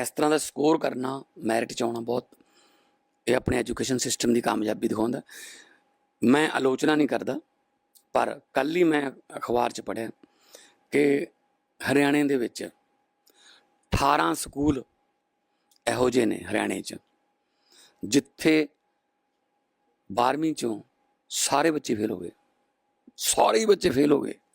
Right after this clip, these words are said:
ਮਤਲਬ, ਕੀ ਹਾਲਤ ਹੋਊਗੀ ਫਿਰ ਆਲੇ ਦੁਆਲੇ ਪਿੰਡਾਂ ਦੀ?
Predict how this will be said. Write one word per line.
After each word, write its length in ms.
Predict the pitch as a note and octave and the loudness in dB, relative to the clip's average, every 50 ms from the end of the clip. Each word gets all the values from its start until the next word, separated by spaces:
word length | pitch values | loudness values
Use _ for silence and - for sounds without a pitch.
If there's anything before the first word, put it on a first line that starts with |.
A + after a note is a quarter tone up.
| _ _ _ _ _ _ _ _ _ _ _ _ _ _ _ _ - | _ _ _ _ _ _ _ _ _ _ _ _ _ _ _ _ 0
ਮਤਲਬ, 140 | C3+ C#3+ C#3+ | 0 0 2
ਕੀ 160 | - - D3+ | 4 4 4
ਹਾਲਤ 240 | D3 C#3+ C#3 C3 - | 4 4 0 -2 -4
ਹੋਊਗੀ 280 | B2+ B2 A#2+ A#2 B2+ | -4 -4 -2 -2 -2
ਫਿਰ 140 | A2 A2+ A#2 | 0 2 2
ਆਲੇ 140 | A#2 A2+ A2 | 2 2 0
ਦੁਆਲੇ 200 | A2 A2 A2 A2 | 0 0 0 0
ਪਿੰਡਾਂ 300 | G#2 G#2+ G#2 G2+ G2 F#2 | 0 -2 -4 -2 -4 -6
ਦੀ? 80 | G2 | -8